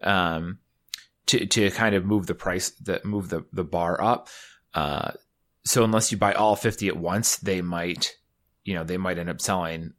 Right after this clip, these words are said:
some of those for a lot more than two dollars. But supply is really low. This card's always been cool in E D H, but I think the printing of Vial Smasher has kind of, like,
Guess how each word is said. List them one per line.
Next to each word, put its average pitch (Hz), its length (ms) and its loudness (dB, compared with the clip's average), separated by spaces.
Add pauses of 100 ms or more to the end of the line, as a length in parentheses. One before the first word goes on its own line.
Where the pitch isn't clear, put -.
(120)
some 101 220 0
of 90 100 0
those 80 220 -2
for - 120 -2
a 85 60 2
lot 85 160 0
more 85 160 -4
than 80 120 -8
two - 100 -8
dollars. 82 500 0 (280)
But 139 100 6
supply 165 320 8
is 175 140 6
really 170 180 8
low. 147 300 8
This 139 160 0
card's 160 180 4
always 131 260 6
been 135 120 0
cool 135 240 2
in 123 60 0
E 117 100 0
D 127 160 2
H, 127 280 2 (120)
but 101 160 6
I - 80 0
think 113 280 -2
the 104 120 0
printing - 320 0
of 95 80 0
Vial 92 240 2
Smasher 95 500 0
has 90 160 -4
kind 90 180 -4
of, 80 120 -8
like, 80 240 -4